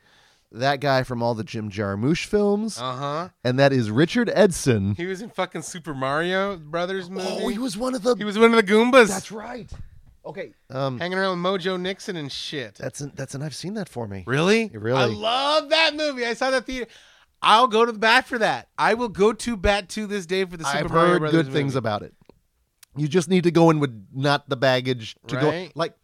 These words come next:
Speaker 1: you could do a double feature, I'm sure, of the old school one and the new school one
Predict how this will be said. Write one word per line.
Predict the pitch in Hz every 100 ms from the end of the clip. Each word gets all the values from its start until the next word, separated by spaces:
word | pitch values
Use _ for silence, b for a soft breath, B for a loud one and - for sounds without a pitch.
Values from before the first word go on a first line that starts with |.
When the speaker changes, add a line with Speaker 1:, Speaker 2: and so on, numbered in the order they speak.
| _ _
Speaker 1:
you | 127
could | 139 175
do | 208
a |
double | 208 180
feature, | 165 180 -
I'm | 131 117
sure, | 135
of | 120 104
the | 107
old | 131
school | - 170 160
one | 156 151
and | 139 120
the | 120
new | 139 147
school | - 120 107
one | 98 98 95